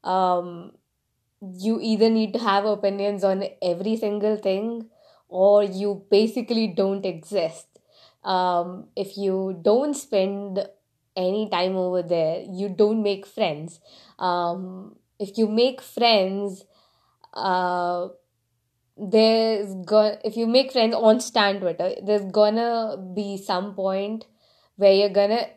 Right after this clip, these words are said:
disagree on something, and then you ju-, you're just gonna fall out of touch with each other. Um, yeah. And it affects you a lot. And, like,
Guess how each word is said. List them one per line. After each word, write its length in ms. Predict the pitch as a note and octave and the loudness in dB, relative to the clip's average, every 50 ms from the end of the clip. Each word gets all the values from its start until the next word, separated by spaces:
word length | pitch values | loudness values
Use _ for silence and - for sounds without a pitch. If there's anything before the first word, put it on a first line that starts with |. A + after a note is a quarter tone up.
| _ - G3 | _ -4 -2
disagree 520 | G3+ F#3+ F#3+ - G3+ F#3+ F#3+ G3 G#3 G3+ | -2 -2 0 -2 -2 -2 0 0 0 2
on 160 | G3+ G3+ G3 | 0 0 -2
something, 380 | F#3+ G3 F3 F3+ F3+ G#3+ G#3+ G#3+ | -4 -6 -6 -6 -4 -4 -4 -4
and 260 | G#3 G#3+ G3+ F3+ E3 | -4 -6 -6 -8 -6
then 240 | G#3+ G#3 G#3 G#3+ G#3 | -4 -4 -4 -4 -6
you 100 | G#3 F#3 | -8 -8
ju-, 340 | F#3+ G3+ G#3+ G3 F#3 F3+ E3+ | -8 -8 -8 -10 -10 -14 -16
you're 300 | F3+ F#3+ G3 G#3+ G#3 F#3 | -16 -12 -10 -8 -8 -8
just 280 | E3 G#3+ G#3 G#3 - - | -6 -8 -8 -8 -4 -2
gonna 200 | A3+ G#3 G#3 G#3 | -2 -2 -2 -2
fall 340 | - - G#3 F#3+ G3 F#3+ | -4 -2 2 2 4 4
out 200 | F#3+ F#3+ F#3+ F#3 | 4 4 2 2
of 180 | F#3 F#3 - - | 0 -6 -8 -8
touch 260 | - E3+ E3+ - - | -8 -6 -6 -6 -6
with 160 | F#3+ F#3 F3 | -6 -6 -4
each 180 | F#3 F3+ E3+ E3+ | -4 -6 -4 -4
other. 340 | D#3+ D#3 D#3+ D#3+ - - - _ _ _ _ _ _ _ _ _ _ _ _ _ - - | -6 -6 -6 -8 -10 -12 -14 _ _ _ _ _ _ _ _ _ _ _ _ _ -12 -6
Um, 580 | - F#3 F#3 F3+ F3+ F3 F3 F3 F3+ F#3 F#3 _ _ _ _ _ _ _ _ _ _ _ _ _ _ _ _ _ _ _ _ _ _ _ _ _ _ _ _ _ _ _ | -2 -2 0 0 0 -2 -4 -6 -12 -20 -20 _ _ _ _ _ _ _ _ _ _ _ _ _ _ _ _ _ _ _ _ _ _ _ _ _ _ _ _ _ _ _
yeah. 420 | - G3 G#3 A#3+ D4 C#4 F#3+ - F3+ F#3+ - _ _ _ _ _ _ _ _ - | -4 -2 0 0 0 0 -4 -6 -10 -16 -20 _ _ _ _ _ _ _ _ -8
And 180 | A#3 B3+ C#4 | -6 -4 -2
it 140 | E4+ D#4+ - - | -4 -2 -2 -4
affects 480 | C4+ C4+ - C4+ C4+ C#4 C#4 - - | -4 0 0 0 0 0 -2 -6 -6
you 280 | C#4 B3+ C#4+ D4 C#4+ - | -4 -2 -2 -2 0 0
a 40 | A3+ | 0
lot. 640 | A3 G3+ F#3 G3+ A3+ A#3+ G#3 - - - - _ _ - | 0 2 2 2 2 2 0 -2 -6 -10 -16 _ _ -6
And, 200 | A#3 B3+ B3+ - - | -6 -6 -6 -6 -2
like, 280 | C#4+ D4+ D4 D4 - | 0 0 0 0 -2